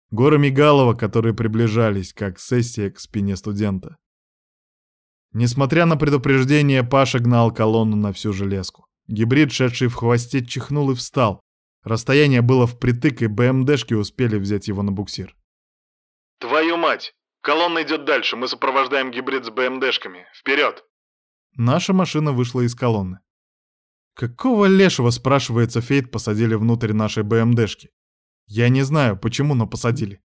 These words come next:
Так что её можно поздравить. Чемодан явно доберётся до Мигалова быстрее, чем она. «Бывалый?» запросил Паша. «Гибрид накрылся. Может, его в расход?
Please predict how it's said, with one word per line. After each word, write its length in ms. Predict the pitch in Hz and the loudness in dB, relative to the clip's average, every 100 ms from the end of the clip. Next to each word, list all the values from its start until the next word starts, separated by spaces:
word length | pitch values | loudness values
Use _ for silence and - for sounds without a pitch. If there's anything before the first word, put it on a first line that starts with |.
| _ _ _ _ | _ _ _ _
Так 180 | 156 151 | -4 -2
что 120 | - | 0
её 200 | 156 151 | 2 2
можно 260 | 147 131 127 | 0 -2 -2
поздравить. 640 | 135 127 143 120 - - _ _ _ _ | 0 0 2 0 -2 -14 _ _ _ _
Чемодан 460 | - 127 139 175 151 | -2 0 4 4 4
явно 320 | 143 143 131 | 4 2 2
доберётся 440 | 127 123 123 120 | 2 4 2 0
до 120 | 110 | 0
Мигалова 480 | 117 110 110 110 110 | 0 2 2 0 0
быстрее, 480 | 107 113 - 104 101 | -2 -4 -4 -4 -4
чем 200 | - 107 | -4 -4
она. 280 | 104 90 87 _ _ _ _ _ _ _ _ _ | -4 -6 -12 _ _ _ _ _ _ _ _ _
«Бывалый?» 680 | 104 117 139 156 156 110 - _ - | -6 -2 2 2 2 -2 -6 _ -8
запросил 500 | 101 101 117 120 117 | -4 -2 -2 0 0
Паша. 380 | 117 107 - - _ _ | 0 -2 -6 -20 _ _
«Гибрид 400 | 113 123 147 143 | -6 2 2 2
накрылся. 560 | 135 139 143 117 - - | 0 2 0 -2 -6 -14
Может, 300 | 113 123 123 | -2 0 2
его 180 | 135 135 | 2 4
в 60 | 127 | 4
расход? 400 | 131 - 156 | 2 2 0